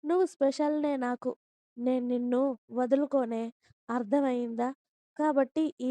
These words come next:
అలకలు అన్నీ వదిలేసి నార్మల్‌గా ఉండవే. ఇప్పటికే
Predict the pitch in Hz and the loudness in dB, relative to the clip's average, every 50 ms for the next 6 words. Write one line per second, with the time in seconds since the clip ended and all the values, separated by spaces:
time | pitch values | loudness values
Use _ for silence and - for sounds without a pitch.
0 | 254 254 247 247 254 254 - 294 294 285 277 262 254 247 240 262 269 247 247 233 | 2 2 4 2 0 0 0 2 2 2 2 2 0 -2 -2 -2 0 0 0 0
1 | 226 262 262 262 262 - - 285 285 269 _ _ _ - _ _ - 226 233 233 | 0 2 2 2 2 2 -2 -4 -4 -4 _ _ _ -20 _ _ -10 -6 -4 -2
2 | 220 220 226 220 233 240 240 247 254 240 254 262 262 254 247 247 247 240 240 240 | 0 0 0 0 2 2 2 2 2 2 0 0 0 0 -2 -2 -2 0 0 -2
3 | 240 - _ _ _ _ _ _ - 302 302 - - 370 349 311 277 - 302 | -4 -6 _ _ _ _ _ _ -4 -4 -4 -2 -2 -2 0 0 0 0 0